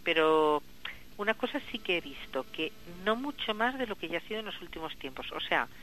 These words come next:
no veo problemas excesivamente duros, más agravados, eh, ni la presencia del ejército, ni nada de ese tipo. O sea, eso no me ha salido para nada preguntándolo, para nada.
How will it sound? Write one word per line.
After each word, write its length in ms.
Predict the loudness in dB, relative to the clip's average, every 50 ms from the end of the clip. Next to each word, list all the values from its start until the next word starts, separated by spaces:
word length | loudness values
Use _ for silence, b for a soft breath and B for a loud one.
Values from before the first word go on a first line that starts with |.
| B B B B B B B
no 200 | -2 2 2 4
veo 200 | 6 6 4 4
problemas 640 | 4 2 0 2 2 2 0 0 0 0 0 0 0 -2 -6 -12 B B B B B 0
excesivamente 1040 | 0 0 -2 -4 -4 -4 -4 -4 -2 0 0 0 0 0 -2 -2 -2 -2 -2 0
duros, 420 | 0 -2 -2 2 2 2 2 0 -2 -6 -8
más 480 | -10 -8 0 4 4 6 6 4 4 2
agravados, 760 | 2 4 4 2 2 4 4 4 4 4 2 0 -2 -2 -4 -6 -10 B B B B B B B B
eh, 420 | -2 0 0 2 2 2 0 -2 -4
ni 220 | -4 -6 -6 -6 -6
la 140 | -8 -8
presencia 520 | -8 -8 -10 -8 -8 -8 -8 -6 -4 -4 -2
del 140 | -2 -4 -6
ejército, 520 | -6 -4 -4 -4 -4 -4 -6 -6 -4 -4 -4
ni 120 | -4 -6
nada 300 | -10 -10 -8 -8 -8 -8
de 80 | -8 -10
ese 140 | -12 -12 -12
tipo. 240 | -12 -12 -12 -12 -10
O 20 | -8
sea, 160 | -6 -6 -6 -6
eso 240 | -8 -8 -4 -4 -4
no 200 | -2 0 0 2
me 100 | 2 2
ha 120 | 0 0
salido 300 | -2 -4 -4 -4 -4 -4
para 320 | 0 2 2 2 2 0 0
nada 280 | 2 4 4 4 4 2
preguntándolo, 720 | 2 -2 -4 -4 -6 -8 -6 -4 -4 -2 -2 -4 -4 -4
para 240 | -2 -4 -4 -4 -2
nada. 300 | 0 0 0 0 -2 -4